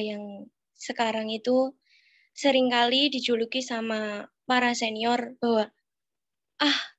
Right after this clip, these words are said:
wong nom zaman saiki podo males, podo keset. Ah, anak muda zaman sekarang itu bisa apa sih? Bahkan sampai ada yang meragukan,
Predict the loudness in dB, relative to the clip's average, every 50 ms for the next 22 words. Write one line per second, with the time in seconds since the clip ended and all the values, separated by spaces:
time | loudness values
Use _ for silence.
0 | _ _ 2 4 4 4 4 2 2 2 2 2 2 2 0 0 0 0 0 0
1 | -2 -4 -2 0 0 -2 -2 -2 -4 -4 -4 -4 -2 -2 -2 -2 -4 -8 -18 _
2 | _ _ _ _ _ _ _ _ _ 0 0 2 2 0 0 0 -2 -2 0 0
3 | 0 2 0 -2 _ _ _ _ _ _ _ _ _ _ _ _ _ _ _ _
4 | _ _ -2 -2 -2 -2 -4 -10 _ _ _ _ 0 2 2 2 2 2 2 0
5 | 2 2 2 2 2 2 2 2 0 -2 -2 -2 0 2 2 2 2 0 0 0
6 | -2 -2 -2 -4 -6 -6 -8 -12 _ _ _ _ _ _ _ _ _ _ _ _
7 | _ _ -2 -2 0 0 0 0 0 0 0 -2 -2 0 -2 -4 -4 -4 _ _
8 | _ _ _ _ -20 _ _ _ 2 2 2 2 2 0 2 2 0 2 4 4
9 | 4 4 2 0 -2 -2 -2 0 0 -2 0 0 0 0 0 -4 -2 0 0 0
10 | 0